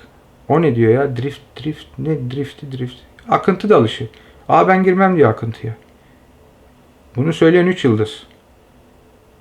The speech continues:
E niye? Çünkü girmemiş hiç. Yapacağın yirmi dalışta yirmisi de drift dive. İşte bu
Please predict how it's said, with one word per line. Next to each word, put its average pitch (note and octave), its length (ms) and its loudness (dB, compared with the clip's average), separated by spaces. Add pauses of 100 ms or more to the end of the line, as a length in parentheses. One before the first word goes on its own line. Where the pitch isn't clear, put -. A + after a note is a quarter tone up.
(600)
E A2 120 0
niye? F3+ 220 0
Çünkü E3+ 240 -6
girmemiş D#3+ 540 2
hiç. - 280 -16 (1120)
Yapacağın D#3+ 480 4
yirmi F3+ 440 6
dalışta E3 540 2 (720)
yirmisi D3 500 2
de F3 160 4
drift F3 260 0
dive. - 160 -4 (2750)
İşte - 180 -18
bu E3 400 4